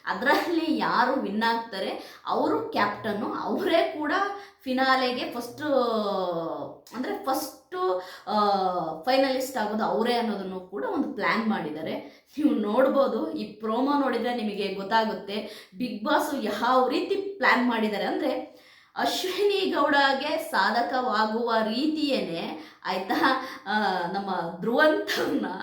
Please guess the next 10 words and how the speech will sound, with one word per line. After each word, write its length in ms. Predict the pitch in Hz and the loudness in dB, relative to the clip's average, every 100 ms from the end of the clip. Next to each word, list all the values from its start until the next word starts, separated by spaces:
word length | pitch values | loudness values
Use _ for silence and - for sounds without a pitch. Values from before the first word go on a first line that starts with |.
| - - - | -12 -16 -12
ಆಯ್ತಾ, 180 | 220 226 | -6 -4
ಉಸ್ತುವಾರಿ 720 | 233 - - 403 349 302 285 | -2 -2 2 6 6 6 4
ಮಾಡಿದ್ದಾರೆ. 480 | 262 233 226 220 247 | 2 2 2 0 0
ಇನ್-, 380 | 247 285 294 - | -2 -2 -4 -4
ಇ-, 280 | 277 285 | -8 0
ಇಷ್ಟು 280 | 320 - - | 2 2 0
ಸಾಕ್ರಿ, 540 | - - 254 - 415 320 | 2 6 6 4 0 -2
ಇಷ್ಟು, 280 | 302 - | -2 -4
ಇಷ್ಟು 340 | 233 311 - 302 | -4 -2 -2 -4
ಸಾಕು. 500 | 294 262 - - | 2 2 2 -4